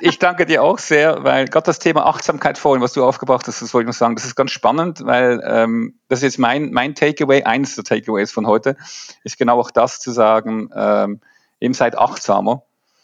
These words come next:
mit euren Sinnen, mit der Wahrnehmung. Also von daher, das ist ein Impuls, den ich gerne wieder mitnehme, weil der war, der war bis jetzt nicht so auf meinem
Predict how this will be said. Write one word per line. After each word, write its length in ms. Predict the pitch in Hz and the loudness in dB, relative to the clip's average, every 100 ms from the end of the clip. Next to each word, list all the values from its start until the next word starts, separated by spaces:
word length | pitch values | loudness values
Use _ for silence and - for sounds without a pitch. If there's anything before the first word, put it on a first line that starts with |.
| _ _ _ | _ _ _
mit 200 | 117 117 | -6 0
euren 200 | 120 120 | 2 2
Sinnen, 240 | 117 113 120 | 0 0 0
mit 140 | 113 | 0
der 80 | 113 | 2
Wahrnehmung. 680 | 104 104 113 110 107 107 - | 2 2 0 0 -2 -4 -6
Also 180 | 104 | -8
von 140 | 113 104 | -6 -2
daher, 280 | 104 110 104 | 0 0 -4
das 240 | 104 - | -6 -14
ist 240 | 104 - | -16 -12
ein 160 | 110 107 | -8 -6
Impuls, 480 | 113 107 156 180 - | -6 0 2 2 0
den 120 | 131 | -4
ich 100 | 127 | 0
gerne 260 | 120 139 117 | 2 2 0
wieder 140 | 117 | 0
mitnehme, 440 | 127 131 117 120 | -2 0 0 2
weil 120 | 113 110 | 2 2
der 140 | 113 | 2
war, 120 | 110 - - | 2 0 -4
der 80 | 117 | 0
war 120 | 113 | 0
bis 140 | 113 123 | 0 -6
jetzt 200 | 113 123 | -4 -4
nicht 180 | 117 | -4
so 140 | - 98 | -2 2
auf 260 | 98 95 | 0 0
meinem 500 | 101 92 90 90 85 | -2 -2 -2 -6 -10